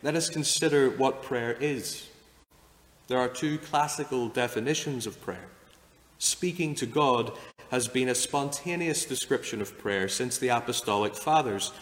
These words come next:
who were Christian theologians living in the first and second centuries who would have known some of the apostles personally.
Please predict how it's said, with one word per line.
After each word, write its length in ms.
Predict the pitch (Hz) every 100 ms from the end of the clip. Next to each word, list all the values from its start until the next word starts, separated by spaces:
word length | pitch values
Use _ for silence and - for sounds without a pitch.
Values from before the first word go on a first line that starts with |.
| - -
who 120 | - 123
were 100 | 123
Christian 500 | 156 147 - 135 127
theologians 720 | 131 120 131 135 131 123 113
living 280 | 120 120 117
in 60 |
the 80 | 110
first 400 | - 139 123 -
and 180 | 110 104
second 380 | - 110 98 95
centuries 640 | 165 165 165 117 107 - - -
who 120 | 123
would 120 | 117 117
have 140 | 110
known 320 | 127 135 135
some 400 | 127 - 120 120
of 140 | 107 -
the 80 |
apostles 580 | 110 - 104 101 98 95 - -
personally. 480 | 143 143 - 90